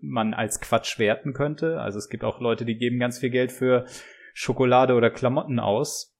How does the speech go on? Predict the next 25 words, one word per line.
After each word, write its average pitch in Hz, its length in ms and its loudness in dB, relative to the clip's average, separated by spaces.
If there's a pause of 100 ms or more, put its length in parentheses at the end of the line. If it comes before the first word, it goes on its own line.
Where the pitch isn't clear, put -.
(340)
und 123 200 -2
die 127 140 0
wird's 135 220 0
halt 113 180 0
da 110 160 4
auch 170 300 0
geben. 113 520 -4
Die 120 480 -2 (220)
leiden 135 480 4
da 117 100 4
vielleicht 113 420 -2
nicht 120 180 -4
drunter 117 600 2
oder 113 160 2
die 110 160 -2
haben 170 240 4
das 135 300 2
Geld 98 280 0
zwar. 107 440 0 (280)
Gut, 190 280 0
die 113 80 0
könnten 127 320 -2
das 123 240 -2
halt 123 180 2
auch - 440 2